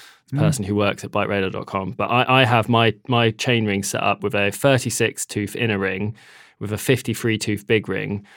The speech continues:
Speaker 1: and an eleven to thirty-four twelve speed cassette. So
Speaker 2: That's a,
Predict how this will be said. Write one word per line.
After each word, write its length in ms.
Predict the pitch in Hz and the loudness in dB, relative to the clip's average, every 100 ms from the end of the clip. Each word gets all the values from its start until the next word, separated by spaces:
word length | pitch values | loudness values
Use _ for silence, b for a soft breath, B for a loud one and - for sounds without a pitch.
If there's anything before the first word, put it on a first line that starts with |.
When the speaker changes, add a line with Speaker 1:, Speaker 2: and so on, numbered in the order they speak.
| b b | b b
Speaker 1:
and 320 | 110 107 104 104 | -2 0 0 0
an 120 | 107 | 0
eleven 360 | 110 117 107 | 4 4 2
to 80 | 98 | -4
thirty-four 640 | - 113 101 101 - 101 98 | -2 -4 -4 -4 -2 0 0
twelve 280 | - 104 95 | -2 -4 -4
speed 260 | - 98 | -6 -8
cassette. 460 | - 101 113 98 - _ b b | -6 -4 -2 -2 -4 _ b b
So 400 | - 120 104 101 | -4 2 4 2
Speaker 2:
That's 240 | 101 120 | 2 2
a, 60 | 123 | 2